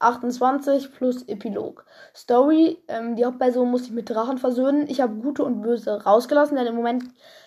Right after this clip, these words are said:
kon-, im ersten Band kann man das eigentlich überhaupt nicht unterscheiden. Da gibt's eigentlich gar keine Guten und Bösen. Bis ans Ende eigentlich so ein bisschen.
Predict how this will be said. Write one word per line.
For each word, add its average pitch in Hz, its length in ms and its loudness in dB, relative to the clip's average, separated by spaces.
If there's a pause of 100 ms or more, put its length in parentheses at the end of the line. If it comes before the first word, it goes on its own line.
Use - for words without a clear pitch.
(180)
kon-, 277 300 0
im 220 140 -8
ersten 285 300 2
Band 262 220 2
kann 262 120 2
man 254 80 0
das - 80 -4
eigentlich 233 260 0
überhaupt 220 300 6
nicht 233 100 -10
unterscheiden. 214 520 -8 (580)
Da 247 80 0
gibt's 247 200 2
eigentlich 233 240 0
gar 208 120 2
keine 226 180 0
Guten 220 240 -8
und 214 120 -8
Bösen. 226 540 -2 (340)
Bis 240 200 0
ans - 160 -4
Ende - 340 -4
eigentlich - 400 -8
so - 80 -16
ein - 80 -12
bisschen. - 300 -18